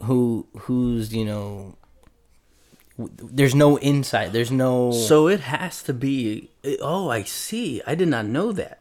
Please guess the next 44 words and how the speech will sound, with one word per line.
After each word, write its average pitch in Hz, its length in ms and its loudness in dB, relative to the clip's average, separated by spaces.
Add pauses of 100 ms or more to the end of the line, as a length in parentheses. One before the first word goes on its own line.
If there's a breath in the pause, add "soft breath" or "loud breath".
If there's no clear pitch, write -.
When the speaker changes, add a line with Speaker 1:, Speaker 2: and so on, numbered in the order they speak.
Speaker 2:
So - 180 0
it's 185 140 0
a 107 80 -8
couples 143 500 -6
thing. 78 300 -16
Speaker 1:
Yeah. 110 180 -4
Speaker 2:
It's 123 240 -8
you 165 240 -2
guys. - 460 -6
Speaker 1:
Yeah. - 140 -12 (800 soft breath)
Speaker 2:
Wow. 156 840 -2 (140)
Okay. 120 580 -2 (460)
Good 131 140 -2
luck. 117 420 -2
<laughs> - 80 -4
I'm 185 80 6
just 147 180 0
Speaker 1:
Yeah, 170 360 6
right? - 80 2 (280)
Speaker 2:
That's 156 160 4
hard. - 640 0
That's 101 200 -2
hard. - 300 -6
Speaker 1:
Yeah. 117 180 -2
Speaker 2:
Well, 220 140 8
'cause, 170 320 4
you 208 140 -2
know, 135 180 2
with 147 220 -4
Mary 143 220 0
Grace, 131 600 -2 (220 soft breath)
she's 208 360 -2
excited 113 500 -2
now. 82 420 -8 (380)
Speaker 1:
Yeah. 110 180 -4
Speaker 2:
But 98 120 -8
getting 170 300 2
her 160 180 0
to 110 80 -4
start - 480 -4
with 147 220 -8
it, 135 180 -12
n-, 92 280 -8
n-, 87 420 -14